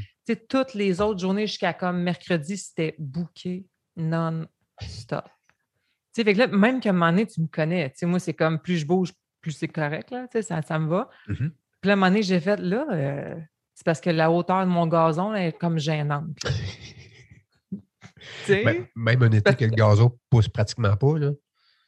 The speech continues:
Speaker 1: Ouais, mais à un moment donné, c'est parce qu'il faut que tu sois chez vous, tu sais, un minimum là-dedans. Mais en tout cas, ça a été un, je pense que ça a été comme au deuxième week-end avant que je le fasse.
Speaker 2: OK.
Speaker 1: Puis, euh, hey, pour vrai, là, dans mes deux semaines, j'ai eu un avant-midi de pluie.
Speaker 2: Ah non, oublie ça.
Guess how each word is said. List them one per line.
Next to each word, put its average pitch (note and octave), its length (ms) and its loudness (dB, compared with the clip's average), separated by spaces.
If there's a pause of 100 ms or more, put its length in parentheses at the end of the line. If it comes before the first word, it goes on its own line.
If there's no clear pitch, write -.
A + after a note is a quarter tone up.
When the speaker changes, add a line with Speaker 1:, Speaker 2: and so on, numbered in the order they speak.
Speaker 1:
Ouais, G3 360 4
mais F3 220 2
à - 20 2
un E3 40 2
moment E3+ 120 4
donné, G3 140 2
c'est F#3 100 -8
parce E3 140 -2
qu'il - 80 -20
faut F#3 80 -4
que - 60 -12
tu - 80 -20
sois F3+ 140 0
chez F3+ 220 -2
vous, F#3 220 2
tu F#3+ 80 -4
sais, G3+ 60 2
un D#3+ 180 4
minimum E3+ 720 2
là-dedans. E3+ 480 -4 (340)
Mais D#3+ 120 -2
en C#3 60 -4
tout - 140 -16
cas, - 40 -20 (120)
ça - 120 -8
a D#3 40 -2
été D3 160 -4
un, D3 260 -2
je - 120 -14
pense F#3+ 200 0
que E3 60 -8
ça C#3+ 60 -4
a - 40 -4
été D3 180 -10
comme E3+ 380 -4
au E3 160 0
deuxième F#3+ 500 0
week-end F3+ 300 0
avant D#3 140 -2
que D#3 80 -4
je D#3 60 -4
le C#3+ 80 -4
fasse. F#3 440 -12 (540)
Speaker 2:
OK. G2+ 140 -4 (760)
Speaker 1:
Puis, D#3 240 -4
euh, D3+ 160 -4
hey, F3 120 0
pour E3+ 160 -6
vrai, G3 200 -4
là, B3+ 200 -6 (100)
dans F3 260 0
mes F3 180 0
deux A#3 220 -4
semaines, A3+ 340 -6
j'ai F3+ 140 -4
eu F3+ 240 -4
un A3 200 0
avant-midi F3 540 0
de - 40 -20 (100)
pluie. F3 280 -12 (920)
Speaker 2:
Ah G#2+ 60 0
non, G#2 80 6
oublie F2+ 140 0
ça. G#2+ 140 0